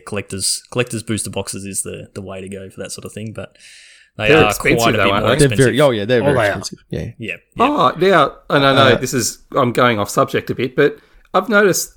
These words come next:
Speaker 2: i-, is draft booster boxes and, um,
Speaker 3: Set booster boxes?
Speaker 2: set
Speaker 1: Set
Speaker 2: booster,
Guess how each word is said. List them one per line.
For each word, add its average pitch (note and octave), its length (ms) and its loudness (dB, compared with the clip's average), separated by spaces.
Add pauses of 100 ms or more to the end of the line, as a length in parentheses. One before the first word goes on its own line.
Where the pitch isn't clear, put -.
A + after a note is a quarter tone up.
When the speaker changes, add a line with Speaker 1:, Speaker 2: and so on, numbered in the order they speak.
Speaker 2:
i-, F#3 140 -4
is E3+ 300 2 (340)
draft E3 520 2
booster D3+ 280 2
boxes B2 640 0
and, A2+ 640 0 (380)
um, G#2 580 0
Speaker 3:
Set - 320 -4
booster F#2+ 260 -2
boxes? G2 300 -4
Speaker 2:
set - 220 2
Speaker 1:
Set F#3 100 2
Speaker 2:
booster, - 160 -2